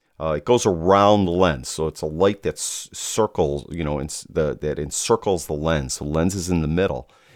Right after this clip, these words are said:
and it will make the light on your model, um, and make the shadows very, very faint. Like, so it's gonna be a very f-, kind of flat light. But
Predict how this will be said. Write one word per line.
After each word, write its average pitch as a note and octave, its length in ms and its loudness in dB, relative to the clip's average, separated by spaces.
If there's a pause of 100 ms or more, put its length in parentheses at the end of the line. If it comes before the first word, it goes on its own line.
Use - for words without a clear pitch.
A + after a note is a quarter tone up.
(100)
and F#2 120 0
it F#2+ 140 0
will F#2+ 140 4
make A#2+ 400 0
the A#2 100 0
light G#2 320 2
on E2+ 240 0
your D#2 120 0
model, D#2 600 2 (540)
um, D2+ 380 -2
and F#2+ 100 0
make G2+ 200 2
the - 40 0
shadows G#2 480 4
very, E2 240 -4 (260)
very F2+ 440 -2
faint. - 640 -8
Like, D#2 100 -10
so - 160 -8
it's D#2+ 100 -10
gonna F2+ 140 -2
be E2 140 -4
a D#2+ 40 -2
very F2 260 2
f-, - 180 -12
kind G2 240 -8
of - 80 -12
flat - 640 -4
light. C#2+ 360 -8 (920)
But A#2 320 2